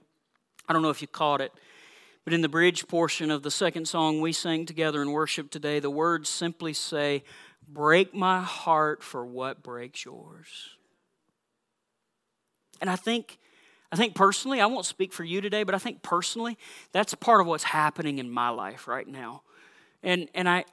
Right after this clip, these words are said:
I, I actually would pray that it happens in yours too, because I think until we really get a true picture of the need for Jesus in our world, we won't be compelled to do much of anything.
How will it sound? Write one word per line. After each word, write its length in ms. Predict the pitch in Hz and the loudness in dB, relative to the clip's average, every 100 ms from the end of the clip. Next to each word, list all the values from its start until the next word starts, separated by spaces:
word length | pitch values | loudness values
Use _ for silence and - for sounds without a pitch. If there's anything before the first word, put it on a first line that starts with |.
| - | 0
I, 100 | 202 - | 2 6
I 160 | 226 226 | 6 6
actually 420 | 277 - 247 202 | 4 0 -4 -4
would 260 | 175 170 - | -4 -4 -2
pray 320 | 208 208 226 | 2 4 2
that 180 | 190 185 | -2 -6
it 140 | 180 | -2
happens 540 | 170 185 - 220 185 | 4 4 4 -4 -4
in 140 | 202 190 | -6 -6
yours 360 | 190 185 - | -6 -6 -8
too, 240 | - 247 190 | -8 -6 -4
because 240 | 143 190 | -4 -4
I 80 | 190 | -4
think 220 | 269 262 | -2 -2
until 440 | 226 190 240 240 240 | -4 -4 0 0 0
we 220 | 214 233 | -6 -6
really 440 | 185 185 202 233 | -4 0 2 2
get 180 | 185 208 | 0 0
a 80 | 165 | -2
true 280 | - 208 214 | -8 -8 -8
picture 560 | - - - - 277 - - - - | -10 -14 -10 -10 -10 -14 -20 -18 -4
of 140 | 196 | -2
the 100 | 185 | 0
need 300 | 196 196 220 | 2 0 0
for 100 | 254 | -4
Jesus 540 | 208 - 202 226 226 - | -6 -4 -4 -4 -6 -2
in 100 | 208 | 0
our 140 | 165 | 0
world, 320 | 160 190 226 | 2 2 2
we 100 | 202 | 2
won't 240 | 247 262 202 | -2 -2 -2
be 80 | 220 | -6
compelled 600 | - 170 - 180 220 196 | -6 -6 -4 -2 -4 -6
to 60 | |
do 120 | 180 | -8
much 280 | 190 180 - | -4 -4 -6
of 120 | 147 | -6
anything. 540 | 147 165 131 110 135 | -6 -6 -8 -14 -20